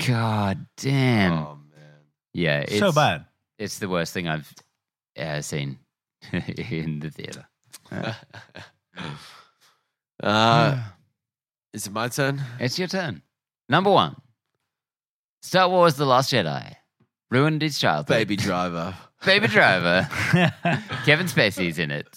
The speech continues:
Speaker 2: Yeah, fuck Kevin S-, Kevin Spacey's.
Speaker 1: Yeah.
Speaker 2: Um, no, uh, number one for me,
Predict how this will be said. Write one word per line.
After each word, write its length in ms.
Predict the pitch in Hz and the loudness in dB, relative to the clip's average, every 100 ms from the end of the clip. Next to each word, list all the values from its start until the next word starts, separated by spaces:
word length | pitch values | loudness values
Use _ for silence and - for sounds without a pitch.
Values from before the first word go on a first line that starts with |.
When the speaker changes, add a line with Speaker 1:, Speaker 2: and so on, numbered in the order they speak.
| - | 0
Speaker 2:
Yeah, 180 | 160 110 67 _ _ - | 0 0 -4 _ _ -14
fuck 180 | - 175 143 107 | -10 -10 -12 -12
Kevin 220 | 92 76 | -12 -10
S-, 180 | 76 - _ _ - | -12 -14 _ _ -8
Kevin 220 | 87 80 | -8 -6
Spacey's. 840 | - - 78 80 - 69 71 - - _ _ - | -10 -6 -6 -4 -6 -8 -10 -12 -14 _ _ 0
Speaker 1:
Yeah. 140 | 98 | 2
Speaker 2:
Um, 240 | 98 90 95 | 2 -2 -4
no, 260 | 95 80 _ 98 | -4 -4 _ -2
uh, 460 | 92 92 92 92 | 0 2 2 0
number 260 | 95 104 98 | 2 0 2
one 200 | 110 117 | 2 0
for 120 | - | -4
me, 460 | 101 104 104 92 | -6 -4 -4 -6